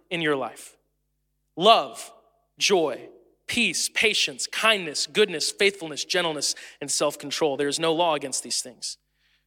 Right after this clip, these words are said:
Those who belong to Christ Jesus have nailed the passions and desires of their sinful nature to his cross and crucified them there." That's what we talked about last week.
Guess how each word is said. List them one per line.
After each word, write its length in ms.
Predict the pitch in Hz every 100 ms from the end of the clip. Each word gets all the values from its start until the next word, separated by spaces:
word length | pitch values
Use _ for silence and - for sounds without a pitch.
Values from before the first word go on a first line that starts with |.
| _
Those 180 | 160 160
who 60 |
belong 240 | 165 175 170
to 60 |
Christ 360 | 151 196 175 -
Jesus 280 | 190 190 185
have 120 | 156
nailed 300 | 147 160 190
the 80 | 180
passions 440 | - 190 185 190
and 120 | 180 180
desires 540 | 170 143 139 135 - - - -
of 80 | 143
their 80 |
sinful 380 | 135 - 175 190
nature 260 | 175 151 -
to 220 | - 180
his 160 | 180 -
cross 420 | - 135 120 -
and 100 | 147
crucified 600 | - 160 143 - 139 131
them 120 | 131
there." 140 | 131 127
That's 160 | 135
what 60 | 139
we 80 | 147
talked 220 | 147 135
about 160 | 143
last 280 | 131 127 -
week. 200 | 113 -